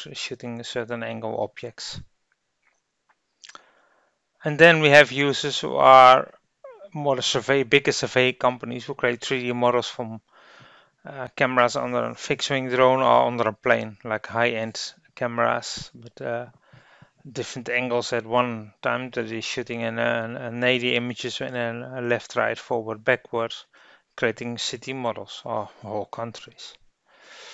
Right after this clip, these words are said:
So again, a little bit the setup. So we can use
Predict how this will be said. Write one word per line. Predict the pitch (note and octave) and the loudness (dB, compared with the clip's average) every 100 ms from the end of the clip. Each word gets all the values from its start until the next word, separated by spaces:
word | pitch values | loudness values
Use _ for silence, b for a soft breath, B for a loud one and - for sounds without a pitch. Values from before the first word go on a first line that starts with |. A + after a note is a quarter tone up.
| B B _ _ _ _ - - | B B _ _ _ _ -20 -18
So | - B2 B2 | -8 -4 -4
again, | A#2 C3+ C#3+ | 0 2 4
a | B2 | 4
little | C3+ C#3 | 4 4
bit | C3 A#2+ C3+ _ | 4 0 -8 _
the | - A2+ | -8 -6
setup. | - C#3+ C#3+ D#3+ D#3 - - | -2 4 8 8 8 -4 -8
So | C#3+ | -4
we | A#2+ A#2 | -4 -2
can | B2+ A#2+ | -2 0
use | A#2+ A2+ - | -2 -4 -6